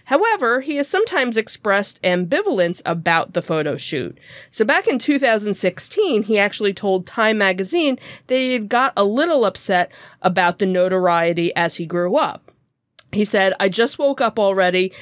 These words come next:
being a part of this huge project. It's pretty difficult. You feel like you're famous for nothing. It's hard not to get upset when you hear how much money was involved.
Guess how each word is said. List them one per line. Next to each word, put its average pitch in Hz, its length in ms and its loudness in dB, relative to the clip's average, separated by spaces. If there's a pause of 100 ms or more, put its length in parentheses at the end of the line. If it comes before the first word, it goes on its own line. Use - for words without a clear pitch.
(160)
being 202 280 2
a 190 40 4
part 196 240 0
of 190 60 2
this 180 140 0
huge 226 500 -2
project. 160 640 0
It's 165 140 -8
pretty 285 420 0
difficult. 175 580 2 (240)
You 185 100 0
feel 240 320 2
like 202 360 2
you're 185 160 4
famous 220 480 2
for 180 160 -2
nothing. 185 560 0 (320)
It's - 260 -2
hard 240 460 0
not 208 300 2
to 269 100 0
get 180 160 2
upset 175 400 0
when 180 160 2
you 175 80 4
hear 202 420 2
how 190 220 -2
much 185 240 0
money 208 340 2
was 175 220 -4
involved. 156 640 -2